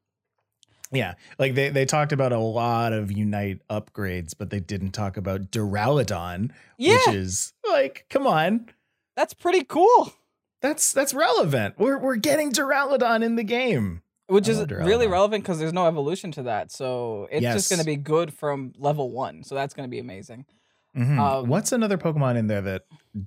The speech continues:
Speaker 1: doesn't actually evolve and just runs through the whole, whole time?
Speaker 2: Lucario, Snorlax.
Speaker 1: No, no, no, no, no. But that's, that's one that they don't make evolve.
Speaker 2: Yeah. One that
Speaker 1: I wanna
Speaker 2: just
Speaker 1: know one
Speaker 2: is
Speaker 1: that doesn't evolve.
Speaker 2: evolved. Absol.
Speaker 1: Yes. Okay.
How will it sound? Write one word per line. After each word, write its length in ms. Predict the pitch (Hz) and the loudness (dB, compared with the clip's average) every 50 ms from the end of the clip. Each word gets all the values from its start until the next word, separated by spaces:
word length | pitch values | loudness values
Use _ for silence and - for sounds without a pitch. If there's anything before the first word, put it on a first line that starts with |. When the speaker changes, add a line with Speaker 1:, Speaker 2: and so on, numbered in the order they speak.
| - _ | -10 _
Speaker 1:
doesn't 540 | - 120 117 110 101 107 98 92 - - - _ _ | -4 -2 0 0 0 -2 -2 -4 -6 -10 -16 _ _
actually 440 | - 95 95 95 - - 104 90 90 | -10 -8 -8 -8 -8 -10 -8 -6 -6
evolve 500 | 92 95 87 90 85 82 85 85 85 92 | -6 -6 -6 -6 -6 -6 -8 -8 -8 -10
and 100 | 98 90 85 | -10 -10 -8
just 160 | 87 85 - | -10 -10 -10
runs 240 | - 95 92 90 - | -8 -8 -8 -8 -8
through 120 | - 101 87 | -8 -8 -8
the 80 | 90 | -8
whole, 380 | 87 95 90 87 - - - _ _ _ _ _ | -8 -8 -8 -8 -8 -10 -12 _ _ _ _ _
whole 120 | - 87 85 | -12 -12 -10
time? 280 | - - - - - _ - 160 | -10 -12 -12 -14 -14 _ -14 -10
Speaker 2:
Lucario, 960 | 156 151 147 - - 135 135 143 143 143 135 135 135 135 135 135 135 135 135 | -10 -10 -8 -4 -2 -2 0 2 2 2 2 0 0 -2 -2 -2 -2 -4 -6
Snorlax. 460 | 139 - - 135 127 127 127 123 127 | -8 -10 -12 -8 -6 -6 -4 -2 0
Speaker 1:
No, 80 | 131 147 | 2 2
no, 100 | 147 139 | 2 2
no, 160 | 139 135 127 | 2 2 0
no, 100 | 113 107 | 0 -2
no. 120 | 101 92 85 | -2 -4 -4
But 140 | 90 113 | -4 -2
that's, 300 | 123 143 151 160 147 - - | 0 0 0 0 -2 -2 -2
that's 200 | 190 180 175 - | -2 -2 0 0
one 140 | 196 185 175 | 0 2 2
that 140 | 170 160 | 2 2
they 120 | 160 139 120 | 2 0 2
don't 280 | 107 131 127 123 - 104 101 | 2 0 0 -2 -2 -2 -2
make 320 | 107 113 110 - - - | -2 -2 -2 -4 -6 -8
evolve. 540 | 107 92 90 85 82 82 82 - - _ _ _ | -6 -4 -4 -4 -6 -6 -8 -12 -14 _ _ _
Speaker 2:
Yeah. 560 | - 165 151 160 156 143 135 131 127 127 131 131 - _ _ _ _ _ _ _ _ _ - | -8 -4 -2 0 0 0 0 -2 -2 -4 -6 -8 -12 _ _ _ _ _ _ _ _ _ -8
One 160 | 151 156 156 | -6 -2 0
that 180 | 160 156 156 - | 0 0 2 2
Speaker 1:
I 40 | 117 | 4
wanna 220 | 131 147 156 147 | 4 4 4 4
Speaker 2:
just 120 | 135 131 - | 4 4 4
Speaker 1:
know 60 | 120 | 4
one 100 | 117 117 | 4 4
Speaker 2:
is 220 | 107 104 - - | 2 0 -2 -4
Speaker 1:
that 60 | - | -6
doesn't 360 | - 110 107 98 95 92 87 - - | -6 -4 -4 -4 -6 -8 -10 -10 -12
evolve. 420 | 87 78 - - - - 151 _ - | -14 -12 -14 -14 -14 -14 -14 _ -8
Speaker 2:
evolved. 640 | 156 156 156 165 175 175 185 202 196 202 - - - _ _ _ _ _ _ _ _ _ _ _ _ _ - 135 | -6 -2 0 4 4 6 6 4 4 0 -6 -14 -20 _ _ _ _ _ _ _ _ _ _ _ _ _ 0 0
Absol. 480 | 139 135 - - - 170 180 185 185 - _ _ _ _ _ _ _ _ _ _ _ _ _ _ _ _ - | 0 0 0 -2 -2 -2 -2 -2 -4 -10 _ _ _ _ _ _ _ _ _ _ _ _ _ _ _ _ -2
Speaker 1:
Yes. 460 | 135 139 123 104 95 - - - - | 0 2 2 2 0 -2 -2 -2 0
Okay. 440 | - 139 135 - 139 120 92 - - | 0 0 0 2 0 -2 -2 -4 -8